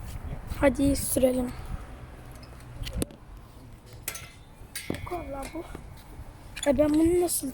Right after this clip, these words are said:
taşıyacağım? Telefonu nerede taşıyacağım? Durun bir. Şuradan çıkayım da. Tamam.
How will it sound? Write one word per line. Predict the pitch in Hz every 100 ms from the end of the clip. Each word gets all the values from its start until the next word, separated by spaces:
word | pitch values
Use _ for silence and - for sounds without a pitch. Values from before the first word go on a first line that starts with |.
| -
taşıyacağım? | - 285 - 262 -
Telefonu | 320 294 330 339 359
nerede | 339 285
taşıyacağım? | 285 285 - 262 247 339 - - - - - - - - - - - - - 220 - - - - - - - - - - - - - - - - -
Durun | 311 277 277
bir. | 294 - - - - - - - - - - - - -
Şuradan | - 294 294 285 - - - - - -
çıkayım | - - 339 302 269
da. | - - - - - - - - - - - - - - - - - - - - - - - - - - -
Tamam. | 302